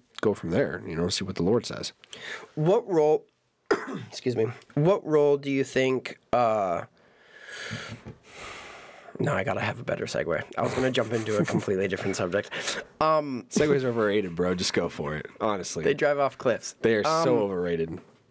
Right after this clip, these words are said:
Speaker 1: Like segways.
Speaker 2: You heard
Speaker 1: Segways
Speaker 2: about
Speaker 1: are
Speaker 2: the, no, you heard about the owner driving off a cliff, right? It broke and he couldn't, and then it fell off.
Speaker 1: The Segway owner?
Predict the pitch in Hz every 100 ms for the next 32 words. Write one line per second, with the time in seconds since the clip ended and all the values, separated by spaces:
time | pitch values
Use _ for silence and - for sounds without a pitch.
0 | _ _ 117 95 - 104 82 69 71 -
1 | - _ _ - - - - - _ -
2 | 151 151 165 165 151 95 - 147 135 131
3 | 127 120 117 113 95 110 110 98 104 98
4 | - - 95 - 90 - _ - _ _
5 | _ _ _ - 107 - 110 107 - 95
6 | 104 117 104 95 95 - 101 92 90 92
7 | - - - _ _ _ _ _ - 98
8 | 98 - - 104 - 95 95 107 113 131
9 | 147